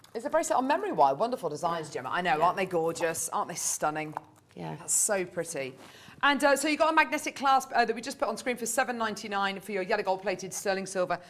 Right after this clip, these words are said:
Speaker 1: magnetic clasp. Uh, great demo, Gemma. Thank you. Would this design work with a mix of bead shapes?
Speaker 2: Yeah, absolutely.
Speaker 1: It would, wouldn't it?
Speaker 2: Absolutely, yeah. If, yeah, I'll, there's some on my, on my, um, guest designer page. If you wanna have a look, you can
Speaker 1: Nice.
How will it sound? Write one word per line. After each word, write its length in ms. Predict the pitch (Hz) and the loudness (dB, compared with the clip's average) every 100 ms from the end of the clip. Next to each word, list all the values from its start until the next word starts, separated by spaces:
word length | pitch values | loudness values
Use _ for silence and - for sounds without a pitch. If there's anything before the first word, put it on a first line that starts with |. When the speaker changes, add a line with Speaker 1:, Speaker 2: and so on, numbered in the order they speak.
| - - | -20 -2
Speaker 1:
magnetic 440 | 196 190 175 - | 0 0 -4 -6
clasp. 380 | - 180 170 170 - | -2 2 2 0 0
Uh, 240 | 185 180 | 4 4
great 320 | 175 180 233 220 | 4 2 0 2
demo, 300 | 196 175 165 | 0 0 -2
Gemma. 280 | 180 170 | -2 -2
Thank 520 | 165 - 220 220 214 190 | -2 0 0 0 -6 -6
you. 260 | 160 156 156 | -2 -4 -6
Would 80 | - | -10
this 160 | 262 | -10
design 440 | - 220 269 226 170 | -8 -4 -4 -4 -2
work 300 | 277 196 202 | -2 -2 -4
with 80 | |
a 60 | 180 | -10
mix 280 | 190 - - | -8 -10 -10
of 160 | 175 | -10
bead 280 | 175 214 196 | -6 -6 -6
shapes? 800 | - - 143 135 - - - - | -8 -6 -6 -8 -10 -6 -6 -6
Speaker 2:
Yeah, 300 | 151 156 175 | -6 -4 -2
absolutely. 540 | 143 - - 165 160 120 139 | -4 -6 -4 -4 -2 -2 -4
Speaker 1:
It 100 | 147 | -4
would, 160 | 185 | -8
wouldn't 200 | - 165 | -8 -8
it? 20 | 160 | -6
Speaker 2:
Absolutely, 440 | 139 156 - 139 | -4 -4 -4 -6
yeah. 180 | 165 165 | -4 -4
If, 300 | 165 156 - | -4 -10 -10
yeah, 320 | - 175 165 - - - | -6 -4 -4 -8 -12 -6
I'll, 200 | - 175 - - | -4 -4 -6 -4
there's 120 | 185 | -2
some 180 | - 208 | 0 0
on 120 | 190 | 2
my, 180 | 170 170 - | 0 0 -6
on 140 | - 170 | -6 -4
my, 360 | 156 151 151 - | -2 -4 -6 -8
um, 420 | 156 147 147 139 - - - - - _ _ | -6 -4 -6 -8 -14 -20 -20 -20 -20 _ _
guest 200 | 196 170 | -2 -2
designer 340 | 160 165 165 165 | -2 -2 0 0
page. 460 | 165 165 156 - | -2 -2 -2 -6
If 160 | - - | -12 -8
you 80 | 160 | -4
wanna 100 | 151 | -4
have 80 | 151 | -2
a 40 | |
look, 220 | 160 151 - | -2 -2 -6
you 40 | - | -12
can 100 | 156 | -4
Speaker 1:
Nice. 160 | 165 | 0